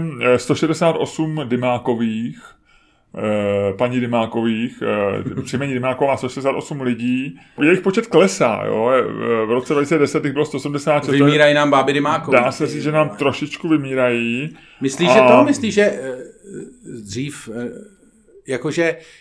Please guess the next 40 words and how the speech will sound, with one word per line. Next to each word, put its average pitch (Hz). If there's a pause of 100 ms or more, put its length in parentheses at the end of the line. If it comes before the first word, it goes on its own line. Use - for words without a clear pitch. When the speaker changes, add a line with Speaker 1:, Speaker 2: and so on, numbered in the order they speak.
(120)
Speaker 2:
jestli 123
je 170
tohleto 151
závod 131
mezi 127
Vladimírem 127
Železným, 120
který, 110 (380)
a 107
přeju 107
mu 113
jako 107
dlouhej 107
život, 113
zdůrazňuji, 110
ale 110
nebude 160
nejmladší 110
už, 92 (880)
a 110
mezi 117
bábami 117
Dymákový. 123
Víš, 196
jako 170
jestli 151
dřív 151
přijdeme 160
o 160
vynálezce 170
báby 151
Dymákový 139
jako 143
fenoménu, 135
nebo 143
o 156
ty 160
báby 143
Dymákový? 151
Speaker 1:
Nevím, 139